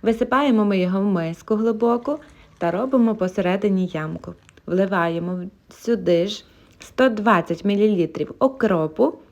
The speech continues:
пів чайної ложки солі та дві столові ложки рослинної олії. І починаємо замішувати тісто. Спершу тісто замішуємо лопаточкою або ж силіконовою ложкою, так як я,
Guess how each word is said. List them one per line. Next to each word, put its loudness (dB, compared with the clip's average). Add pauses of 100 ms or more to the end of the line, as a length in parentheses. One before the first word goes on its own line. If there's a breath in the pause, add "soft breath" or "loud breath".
(380 loud breath)
пів -2
чайної 0
ложки -2
солі 0 (320 loud breath)
та 2
дві -2
столові 0
ложки -4 (360)
рослинної 0
олії. -4 (1800 loud breath)
І 0
починаємо 0
замішувати 0
тісто. -6 (400 soft breath)
Спершу -2
тісто -6
замішуємо -2 (300)
лопаточкою -2 (340 soft breath)
або -2
ж -6
силіконовою 0
ложкою, -2
так -8
як -10
я, -4